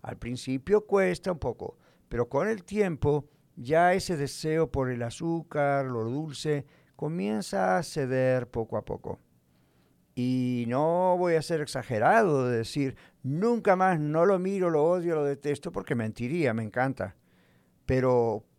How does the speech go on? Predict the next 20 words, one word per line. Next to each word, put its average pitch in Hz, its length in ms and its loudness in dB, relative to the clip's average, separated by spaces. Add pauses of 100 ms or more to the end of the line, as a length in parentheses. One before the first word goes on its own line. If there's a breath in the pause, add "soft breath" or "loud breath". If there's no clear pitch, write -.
(200)
usted 147 280 -4
dirá, 143 200 0
"¿Cuál 170 220 0
fue 208 160 -2
su 180 100 -14
secreto? 160 720 -4 (500 soft breath)
Hizo 170 300 -2
ayuno, 165 520 0
oración 151 760 0
y 147 60 -4
cuántas 147 360 -4
cosas 147 460 -2
hasta 127 200 -4
que 117 120 -6
Dios 151 260 0
le 156 140 -6
quitó 143 320 0
el 139 80 0
deseo". 135 480 -2
No. 156 480 -2